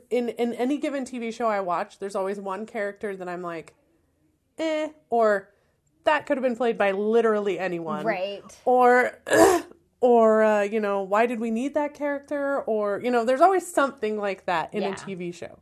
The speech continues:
Speaker 2: Yeah.
Speaker 1: But this one was just, like, so, like,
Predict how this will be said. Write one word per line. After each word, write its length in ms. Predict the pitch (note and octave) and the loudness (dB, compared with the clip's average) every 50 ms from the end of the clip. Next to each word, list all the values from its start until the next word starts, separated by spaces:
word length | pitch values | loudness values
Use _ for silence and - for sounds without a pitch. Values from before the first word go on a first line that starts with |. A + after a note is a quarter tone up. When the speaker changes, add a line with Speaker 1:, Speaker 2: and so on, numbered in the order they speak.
| _ _ _ | _ _ _
Speaker 2:
Yeah. 160 | F3+ F#3+ - - - _ - | -20 -20 -20 -20 -20 _ -8
Speaker 1:
But 240 | B3 A#3+ - - - | -8 -8 -8 -2 0
this 200 | D#4 E4+ E4+ F4+ | 0 0 0 0
one 180 | G#4 G4+ F4+ E4 | -2 0 0 0
was 200 | C#4 A3+ G#3+ - | 0 -2 -8 -4
just, 180 | C#4 C4+ C4+ - | -4 -4 -2 -2
like, 220 | D4+ C#4 A3+ - | -2 -2 -4 -4
so, 420 | - - - B3+ A#3+ A#3+ B3 B3+ B3+ | -12 -10 -2 0 2 2 4 2 2
like, 320 | B3 A#3 A3 G#3 G#3 - | 2 2 0 0 -4 -8